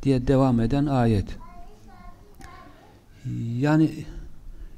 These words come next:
si-, sizden öncekilerin başına gelen sıkıntılar, zorluklar sizin de başınıza gelmeden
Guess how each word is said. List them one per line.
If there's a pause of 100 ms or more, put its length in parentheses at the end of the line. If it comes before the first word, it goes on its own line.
(160)
si-,
sizden
öncekilerin
başına
gelen
sıkıntılar, (680)
zorluklar
sizin
de
başınıza
gelmeden